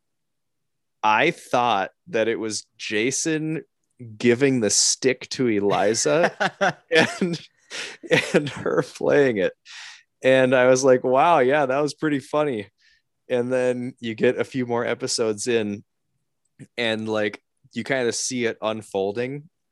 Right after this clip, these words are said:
Speaker 1: and you're like, "No, this can't, this can't be it. Like, this is not what he was talking about." And it was.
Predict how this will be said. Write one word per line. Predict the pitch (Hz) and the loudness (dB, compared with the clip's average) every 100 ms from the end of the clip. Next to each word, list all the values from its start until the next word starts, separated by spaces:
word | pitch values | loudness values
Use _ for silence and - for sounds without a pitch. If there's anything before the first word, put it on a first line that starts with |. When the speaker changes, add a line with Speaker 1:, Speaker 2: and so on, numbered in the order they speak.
| _ | _
Speaker 1:
and | 110 107 | -4 0
you're | 107 | 4
like, | 95 - _ | 4 2 _
"No, | - 95 90 - - | -8 -2 -2 -2 -2
this | 95 - | 0 0
can't, | - - - _ - | -2 -8 -8 _ -6
this | 95 - | -2 -2
can't | - - | -4 -10
be | - 50 | -10 -12
it. | - - _ | -12 -16 _
Like, | - 90 92 | -2 -2 0
this | 92 - | -2 -2
is | 87 82 | -4 -2
not | 82 55 | -2 -2
what | 85 | -4
he | 73 | -2
was | 85 | -2
talking | - 69 - 67 | -2 -4 -4 -8
about." | 64 58 53 _ | -6 -4 -6 _
And | 101 123 | 0 2
it | - | 4
was. | 180 226 107 - - | 4 4 2 0 -4